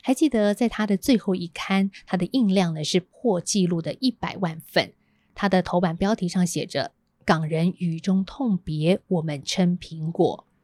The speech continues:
而除了《苹果日报》被消失，在短短的半年里，立场新闻、众新闻这些自由派的媒体也相继结束，他们的报道在网上被四零四，也就是再也找不到了。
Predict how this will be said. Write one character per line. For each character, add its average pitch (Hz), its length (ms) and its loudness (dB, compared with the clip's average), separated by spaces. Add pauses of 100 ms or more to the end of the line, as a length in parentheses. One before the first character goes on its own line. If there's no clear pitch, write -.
(680)
而 240 100 4
除 240 160 6
了 233 240 4
《苹 220 160 2
果 214 100 6
日 196 160 4
报》 185 200 2
被 175 160 2
消 170 300 -2
失， 165 500 -2 (120)
在 240 180 4
短 247 200 4
短 247 120 4
的 196 60 6
半 226 220 4
年 180 180 6 (100)
里， 180 220 4 (220)
立 302 120 4
场 160 200 -2
新 247 240 2
闻、 196 340 6
众 269 240 6
新 247 240 2
闻 180 240 2
这 185 100 -2
些 175 140 4
自 220 220 0
由 185 100 4
派 196 200 0
的 165 100 -2
媒 175 200 0
体 240 180 4
也 147 200 -4
相 175 260 0
继 170 200 -4
结 139 260 -6
束， - 360 0 (380)
他 330 160 -2
们 330 200 2
的 254 100 2
报 269 220 0
道 - 200 -4
在 202 180 2
网 185 280 -2
上 220 380 -2
被 208 120 2
四 254 360 0
零 170 260 -2
四， 262 380 0 (160)
也 156 100 -4
就 175 140 0
是 - 240 -2 (140)
再 220 160 2
也 - 260 -6
找 - 180 -4
不 - 140 -14
到 123 200 -4
了。 95 220 -12